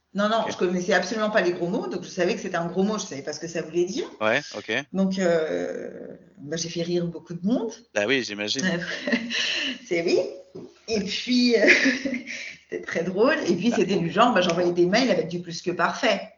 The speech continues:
Speaker 1: Tu vois, c'était, euh, tr-, parfait, euh, au niveau grammatical.
Speaker 2: Voilà,
Speaker 1: Je fais
Speaker 2: c'est, c'était
Speaker 1: et
Speaker 2: du bon boulot. C'est,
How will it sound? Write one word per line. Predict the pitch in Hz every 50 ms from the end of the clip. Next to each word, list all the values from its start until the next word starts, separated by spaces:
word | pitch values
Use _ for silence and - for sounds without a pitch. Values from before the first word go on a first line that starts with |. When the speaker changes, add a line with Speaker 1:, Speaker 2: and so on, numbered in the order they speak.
| _ _ _
Speaker 1:
Tu | - -
vois, | - 180 196
c'était, | 175 165 - - 156 147 127 127
euh, | 110 113 113 - - - - - - - - - - _ _ _ _ _ -
tr-, | - - - - -
parfait, | - 202 202 - - - 233 220 247 254 - 262 - -
euh, | 175 170 170 165
au | 180
niveau | 185 180 175 175 196 190 180
grammatical. | - 180 175 175 175 175 - - - - 226 214 247 320
Speaker 2:
Voilà, | 311 285 - - 185
Speaker 1:
Je | 180 -
fais | - 214 190
Speaker 2:
c'est, | 190 185
c'était | - - 110 - - 220 208
Speaker 1:
et |
Speaker 2:
du | 208 139
bon | 131 131 127
boulot. | 143 175 196 143 - _ _ _ - _ _ _
C'est, | - 131 123 120